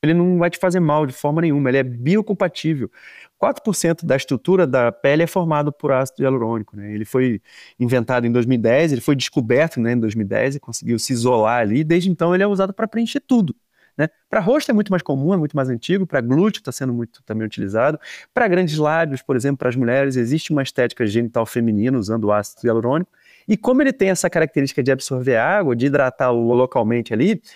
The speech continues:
ele é muito usado em situações ortopédicas, então tem gente usando em joelho, coluna, quadril, ombro, então você tem uma artrose ali, você tem aquela dor,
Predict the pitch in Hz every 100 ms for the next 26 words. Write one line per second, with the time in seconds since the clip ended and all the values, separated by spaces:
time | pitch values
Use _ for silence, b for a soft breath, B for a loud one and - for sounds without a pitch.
0 | B 175 202 202 196 226 262 143 156 180
1 | 196 208 208 - - 180 196 190 175 214
2 | - 160 156 131 123 139 156 180 165 185
3 | 151 165 180 233 180 143 127 - 208 190
4 | 165 120 120 190 185 156 160 139 123 156
5 | 175 165 123 117 101 B B 202 202 202
6 | 202 208 - 147 147 143 156 156 202 240
7 | 151 151 160 165 147 156 196